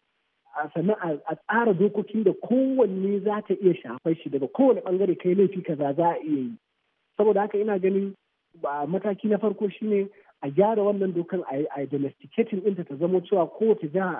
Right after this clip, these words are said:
a arewa akwai ta. Abu na biyu, a lura da abubuwan da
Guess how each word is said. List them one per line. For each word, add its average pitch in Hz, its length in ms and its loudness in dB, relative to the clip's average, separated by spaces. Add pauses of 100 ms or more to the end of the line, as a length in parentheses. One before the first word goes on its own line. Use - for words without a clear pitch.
(140)
a 175 40 -2
arewa 175 360 0 (280)
akwai 139 300 -4
ta. - 140 -16 (420)
Abu 151 160 -2
na 208 120 6
biyu, 220 380 0 (340)
a 175 80 2
lura 185 320 6
da 202 160 0 (180)
abubuwan 196 360 0
da 156 60 -10